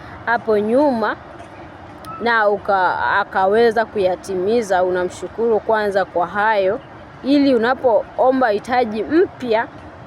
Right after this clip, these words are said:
uwe umemshukuru. Msingi wa maombi namba sita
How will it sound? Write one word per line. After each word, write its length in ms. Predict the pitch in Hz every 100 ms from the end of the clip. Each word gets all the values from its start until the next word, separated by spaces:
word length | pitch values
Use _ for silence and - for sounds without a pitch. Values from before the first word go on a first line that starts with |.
| - -
uwe 280 | 285 277
umemshukuru. 960 | 254 185 170 156 - 160 - 240 208 160 - - - -
Msingi 760 | 202 196 240 240 226 226 226 220 - -
wa 300 | 185 190 180 185 - - -
maombi 760 | 202 208 220 208 214 220 208 - - -
namba 340 | 190 185 170
sita 480 | - - 240 - 175